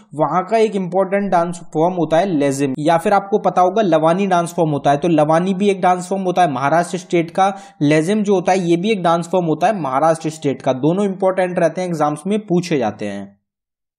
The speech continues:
"जाता जतिन is a, is mainly related to which state?"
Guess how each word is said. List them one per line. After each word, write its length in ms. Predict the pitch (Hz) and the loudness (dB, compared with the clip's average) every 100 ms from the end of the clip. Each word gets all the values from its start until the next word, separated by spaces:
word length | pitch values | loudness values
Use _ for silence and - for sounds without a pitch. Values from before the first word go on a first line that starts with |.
| _ _ _ _ _ _ _ _ _ _ - | _ _ _ _ _ _ _ _ _ _ -18
"जाता 440 | 123 160 165 240 | -2 -2 2 0
जतिन 520 | 214 156 151 180 127 107 - - | 0 -2 -4 -4 -4 -8 -20 -2
is 120 | 170 180 | -2 0
a, 240 | 196 247 | 0 0
is 380 | 202 170 175 190 | -2 -2 -2 0
mainly 400 | 185 185 190 214 | -2 -2 -2 -2
related 440 | 180 175 170 170 220 - | 0 0 0 0 -2 -2
to 60 | 196 170 | -2 -2
which 280 | 202 156 | -4 -8
state?" 260 | - 143 | -4 -2